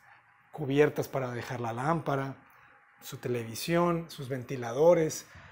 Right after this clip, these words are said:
la estructura vista, un silloncito, el aire acondicionado.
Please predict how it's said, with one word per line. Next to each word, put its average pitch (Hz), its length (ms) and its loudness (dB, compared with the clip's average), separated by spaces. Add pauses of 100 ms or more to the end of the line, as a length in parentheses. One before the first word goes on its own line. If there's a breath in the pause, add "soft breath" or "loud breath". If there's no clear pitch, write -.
la 175 60 0
estructura 147 440 2
vista, 151 640 2 (760 soft breath)
un 127 80 -10
silloncito, 139 760 -2
el 135 60 6
aire 139 140 4
acondicionado. 147 920 2